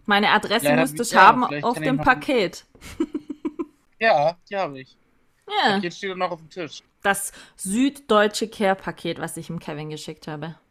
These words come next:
Speaker 2: Ja, ist wirklich, da sind eine Menge Sorten an Chutneys drin. Den Schokokuchen, da hab ich sogar noch ein kleines Gläschen.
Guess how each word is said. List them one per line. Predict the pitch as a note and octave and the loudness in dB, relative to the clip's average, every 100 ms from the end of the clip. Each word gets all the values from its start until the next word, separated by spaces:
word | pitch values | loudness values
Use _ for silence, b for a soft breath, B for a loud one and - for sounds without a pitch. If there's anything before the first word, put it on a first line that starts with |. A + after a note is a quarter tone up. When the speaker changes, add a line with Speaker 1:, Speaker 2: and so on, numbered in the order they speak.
| - | -8
Speaker 2:
Ja, | D3+ C#3+ | -6 -6
ist | B2 - | -10 -10
wirklich, | E3+ - D#3 - | -10 -8 -12 -6
da | D3+ | -6
sind | C#3+ D#3+ - | -6 -8 -4
eine | E3+ | -2
Menge | E3 G3 A3 A3 G#3+ G3+ - | 2 2 4 4 4 0 -8
Sorten | D#3+ D3 E3 E3 - E3 D3 | -16 0 4 4 2 -10 -16
an | D3+ | -16
Chutneys | D3 D3 - D3 D3 _ | -12 -14 -14 -18 -20 _
drin. | E3 F3 G#3 | -10 -10 -20
Den | C#3 C#3+ | -10 -8
Schokokuchen, | - E3 D3 - D3 D#3+ E3 | -6 -8 -10 -10 -6 -4 -4
da | |
hab | D3 | -4
ich | D3 | -8
sogar | D3+ D3 | -4 -2
noch | C3+ | -2
ein | C3+ | -4
kleines | C#3 C3+ C3 | -2 -2 -2
Gläschen. | - C3+ - | -6 -6 -6